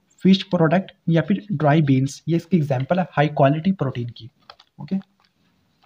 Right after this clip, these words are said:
अब हम देख लेते हैं essential amino acids। Amino acid आपको बताया था ट्वेंटी हो, ट्वेंटी इन नंबर होते हैं, इसमें से आठ,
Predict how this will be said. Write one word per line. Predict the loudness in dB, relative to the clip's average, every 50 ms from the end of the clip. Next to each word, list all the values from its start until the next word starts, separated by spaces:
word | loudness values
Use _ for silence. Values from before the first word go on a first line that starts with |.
| _ -20 -20 _ _ -20 -20 _ _ _ _ _ _ _ _ _ _ _ _ _ 2
अब | 4 4
हम | 6 6 6
देख | 4 4 2 0
लेते | 0 0 0
हैं | -2 -2 -4 -10 -18 _ _ _ _ _ _ _ _ _ _ _ _ _ _ -20 -20 _ _ -6
essential | 0 2 2 2 4 2 2 2
amino | 2 0 0 -2 -2 -4
acids। | -6 -8 -10 -12 -12 -12 -16 -20 _ _ _ 0
Amino | 2 4 4 4 4
acid | 4 2 0 0 0
आपको | 0 0 -2
बताया | -4 -2 -2 -2
था | -2
ट्वेंटी | -2 0 0 2 2 2 4 6
हो, | 6 6 4 2 -4 -14 _ -2
ट्वेंटी | 0 0 0 0
इन | 2 4 4
नंबर | 6 6 4 2 2
होते | 0 0 -2 -2
हैं, | -4 -4 -4 -8 _ _ _ _ -4
इसमें | -4 -2 0 0
से | 0 -2 -4 -4 -2
आठ, | 0 2 4 2 2 0